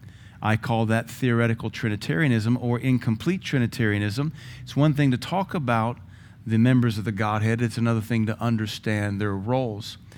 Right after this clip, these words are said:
And to that extent, we should point out that each member of the Godhead still is performing a different and distinct role in our lives today, even in the lives of non-believers.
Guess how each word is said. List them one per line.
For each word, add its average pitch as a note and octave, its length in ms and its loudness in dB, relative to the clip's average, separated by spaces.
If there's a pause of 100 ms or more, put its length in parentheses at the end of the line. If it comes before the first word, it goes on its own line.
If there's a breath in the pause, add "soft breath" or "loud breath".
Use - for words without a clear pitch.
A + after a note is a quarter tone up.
(360 loud breath)
And A#2 460 2
to A#2 120 0
that B2+ 340 4
extent, A#2+ 580 -2
we A#2+ 120 0
should A2 240 -4
point A2+ 300 -2
out G#2 240 0 (580 loud breath)
that A2 220 0
each D#3+ 260 2
member D3 260 6
of A#2 40 2
the A#2 80 0
Godhead A#2+ 560 4
still D3+ 400 -2
is - 180 -4
performing C3 540 0
a A2 140 2
different C#3+ 540 -2
and G#2 200 -2
distinct C3+ 520 -2
role B2 440 0
in G#2+ 160 -2
our A#2+ 340 0
lives B2 520 -2
today, A2+ 420 0
even B2+ 320 4
in B2 100 4
the A#2+ 80 4
lives G#2+ 400 0
of G#2+ 160 -2 (300 loud breath)
non-believers. A#2 920 2